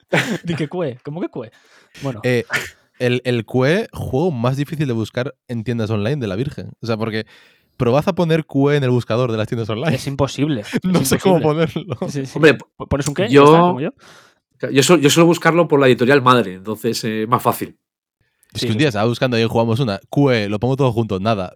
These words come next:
Speaker 2: Pongo Q punto E punto, no me sale nada. Pongo Q E separado, no me sale nada. Yo, ¿qué pasa? ¿Cómo, cómo encuentro el puto juego este, tío?
Speaker 1: Es jodido hasta para meter las partidas en la B G G, tío.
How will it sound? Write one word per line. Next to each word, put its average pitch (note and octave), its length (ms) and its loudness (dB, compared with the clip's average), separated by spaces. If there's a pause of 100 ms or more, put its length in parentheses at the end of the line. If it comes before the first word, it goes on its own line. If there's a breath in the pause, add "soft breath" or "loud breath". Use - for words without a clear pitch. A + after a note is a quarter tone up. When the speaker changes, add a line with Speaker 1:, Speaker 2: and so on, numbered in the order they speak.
Speaker 2:
Pongo A#2+ 260 -2
Q D3 220 -2
punto D#3 440 -2
E C#3 140 0
punto, B2 340 -6
no A2 80 -6
me B2 80 -4
sale B2+ 220 -2
nada. G2+ 340 -4
Pongo C3+ 560 -2
Q E3 260 -2
E D#3+ 140 -2
separado, C3 340 -2
no B2 80 -2
me C#3 100 -2
sale C#3 200 0
nada. C#3 120 -2
Yo, A#2 140 -4
¿qué C#3+ 80 -4
pasa? C#3+ 320 -4
¿Cómo, D#3 160 -6
cómo E3+ 160 -6
encuentro F3 300 -4
el D3+ 40 -10
puto D3+ 200 -8
juego E3+ 260 -12
este, C3 240 -16
tío? C3+ 100 -6
Speaker 1:
Es C#3 100 -6
jodido F3 200 2
hasta C#3+ 200 0
para B2+ 140 0
meter B2+ 200 -4
las D3 100 -2
partidas D3 380 -2
en B2 60 -2
la A#2+ 60 0
B B2+ 60 0
G A#2+ 120 -6
G, G2+ 160 -14
tío. G2 200 -14